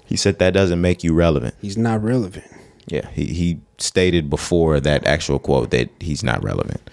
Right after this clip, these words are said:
Speaker 2: That's crazy.
Speaker 1: The argument in there, uh, in that room was whether Nas was relevant or not.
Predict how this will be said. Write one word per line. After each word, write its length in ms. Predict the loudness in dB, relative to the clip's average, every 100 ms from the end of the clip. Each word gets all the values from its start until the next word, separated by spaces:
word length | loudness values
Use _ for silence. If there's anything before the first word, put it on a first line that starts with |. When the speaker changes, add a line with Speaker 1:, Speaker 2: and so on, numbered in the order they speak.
| -14
Speaker 2:
That's 180 | -12 -12
crazy. 240 | -10 -6
Speaker 1:
The 100 | -4
argument 540 | 0 0 0 0 0 0
in 220 | 0 0
there, 340 | 2 2 2 2
uh, 300 | 0 0 -2
in 160 | -2 0
that 140 | 0
room 340 | 0 0 0 0
was 240 | -2 -2 -10 -10
whether 500 | -2 0 0 -4 -8 _ _ _ _ _ _
Nas 340 | -2 0 0 -2
was 160 | -2
relevant 400 | 0 2 2 0
or 80 | 0
not. 320 | 0 -2 -4